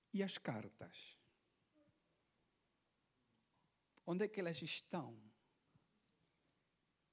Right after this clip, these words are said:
As cartas que ele trazia, cheias de autoridade, onde elas ficaram? Irmãos,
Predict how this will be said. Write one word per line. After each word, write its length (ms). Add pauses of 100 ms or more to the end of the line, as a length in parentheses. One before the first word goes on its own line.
(440)
As 200
cartas 580
que 120
ele 120
trazia, 720
cheias 580
de 60
autoridade, 1000 (1200)
onde 280
elas 220
ficaram? 1000 (4000)
Irmãos, 840